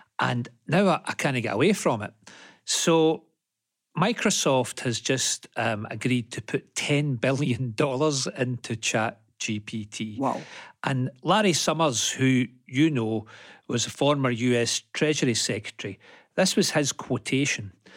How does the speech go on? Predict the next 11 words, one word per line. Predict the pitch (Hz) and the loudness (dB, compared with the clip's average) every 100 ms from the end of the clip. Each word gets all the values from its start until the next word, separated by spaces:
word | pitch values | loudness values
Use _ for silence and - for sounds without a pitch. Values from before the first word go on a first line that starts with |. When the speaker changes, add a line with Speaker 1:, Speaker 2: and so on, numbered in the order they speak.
| - - | -20 0
Speaker 1:
He | 185 | 2
said, | 196 160 127 107 | 4 2 -2 -4
"Chat | - 220 254 - - | -2 0 0 -4 -2
G | 190 | -2
P | 180 156 135 | 0 -2 -2
T | - 117 110 117 - - | -4 -6 -6 -8 -8 -4
is | 127 | -4
a | |
development | 104 113 139 143 147 123 120 - - | -2 0 2 2 0 -4 -8 -6 0
on | 165 196 | 2 0
par | 190 - 113 104 | -2 -4 -4 -4